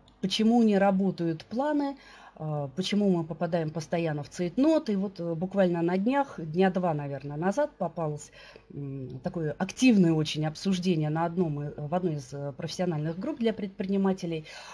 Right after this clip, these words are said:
э, что делать с задачами, которые, э, постоянно перетаскиваются, да, изо дня в день. Вот эти вот перетаскиваемые таски. А,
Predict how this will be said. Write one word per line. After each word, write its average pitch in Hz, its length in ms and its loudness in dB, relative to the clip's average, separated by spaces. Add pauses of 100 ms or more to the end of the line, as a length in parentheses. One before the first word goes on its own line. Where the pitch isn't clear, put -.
(100)
э, 156 400 4 (1300)
что - 260 0
делать 202 760 0
с 170 40 -8
задачами, 220 680 2
которые, 214 840 0
э, 156 240 -4
постоянно 196 460 0
перетаскиваются, 185 920 -2
да, 190 180 -8 (360)
изо 170 240 2
дня 214 200 4
в 196 100 0
день. 156 400 2 (200)
Вот - 140 -12
эти 156 140 -6
вот 139 80 -12
перетаскиваемые 202 1000 0
таски. 143 520 -6 (1800)
А, 151 580 -8